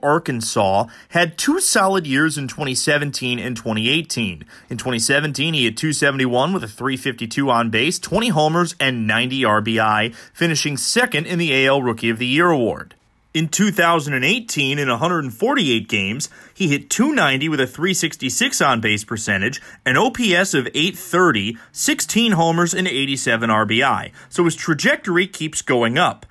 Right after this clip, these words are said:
However, he had a down two thousand nineteen. In a hundred and thirty-eight games, he hit thirteen homers, drove in sixty-eight runs, hit two sixty-six with a three forty-three on base, and in twenty twenty, he was ravaged by injury.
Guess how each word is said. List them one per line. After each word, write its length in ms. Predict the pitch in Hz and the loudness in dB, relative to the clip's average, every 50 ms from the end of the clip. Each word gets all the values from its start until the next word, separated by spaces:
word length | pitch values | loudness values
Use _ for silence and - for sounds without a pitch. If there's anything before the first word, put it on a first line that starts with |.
| - - - - | -20 -20 -10 -2
However, 420 | - 156 165 170 190 202 208 262 | 0 2 4 4 4 2 2 2
he 80 | 240 202 | 2 4
had 120 | 185 190 | 4 4
a 60 | 185 156 | 2 0
down 540 | 123 120 - 170 202 196 175 175 180 175 | -2 -2 -2 0 2 2 2 0 0 -2
two 180 | 170 - 180 175 | -4 -4 -4 0
thousand 340 | 156 139 139 139 135 143 139 | 2 4 2 2 2 -2 -2
nineteen. 600 | 135 139 143 143 104 - - 123 110 - - - - | 0 0 -2 -2 -6 -6 -6 -4 -4 -4 -6 -8 -6
In 120 | 120 120 | -4 -2
a 80 | 117 123 | 0 2
hundred 240 | 156 170 170 160 | 2 2 2 2
and 80 | 143 - | 2 2
thirty-eight 400 | 151 160 160 160 151 147 135 131 | 2 2 4 4 2 2 0 0
games, 400 | - 147 151 165 185 196 202 - - - - - - | 0 0 0 0 0 -2 -4 -6 -10 -16 -20 -12 -6
he 140 | - 147 131 | -2 0 0
hit 100 | 131 - | 0 0
thirteen 480 | - 202 262 262 - - 214 220 214 | 0 0 0 2 0 0 0 2 4
homers, 400 | 185 180 180 180 180 190 208 190 | 4 4 4 4 2 2 0 0
drove 260 | - 156 165 165 143 | 2 2 4 4 2
in 140 | 151 139 127 | 2 -2 -4
sixty-eight 680 | - - - 226 226 - - 151 139 139 170 233 226 - | -4 -4 -4 -4 -6 -6 -4 -2 0 0 0 0 -2 -2
runs, 460 | 151 135 120 110 110 110 131 - - - - - - | 0 2 2 4 2 2 0 -4 -8 -12 -16 -12 -6
hit 240 | - 190 185 - - | -2 -2 -2 -2 -2
two 160 | - 226 262 | 0 0 2
sixty-six 760 | 254 - 254 233 - - 208 202 - - 156 147 139 - - | 2 2 0 -2 -4 -2 -2 -2 0 2 0 0 -2 -2 -4
with 140 | 156 151 139 | -4 -4 -4
a 40 | 131 | -4
three 240 | - - 165 175 175 | -4 -2 -2 -2 -2
forty-three 600 | - - 156 151 143 135 - - 165 - 226 185 | 0 -2 -2 0 0 -2 -2 -2 0 2 4 4
on 240 | 147 123 117 113 | 4 4 4 2
base, 400 | 101 104 101 98 101 - - - - - - - | 2 0 0 0 0 -2 -4 -6 -10 -12 -14 -8
and 140 | - 147 143 | -4 0 0
in 140 | 143 139 131 | 0 0 -2
twenty 300 | - - 226 247 240 196 | 0 0 0 0 0 -2
twenty, 420 | - - - 226 240 262 269 262 | -2 0 0 2 2 2 2 0
he 80 | 208 180 | 0 0
was 200 | 156 143 127 117 | 0 0 -2 -2
ravaged 520 | 120 113 127 147 190 226 226 220 180 - | -2 0 2 2 2 2 0 -2 -4 -2
by 140 | - 160 143 | 0 0 0
injury. 600 | 143 175 214 220 196 214 214 214 208 208 202 202 | 2 0 -2 -2 -2 -4 -4 -4 -4 -4 -6 -8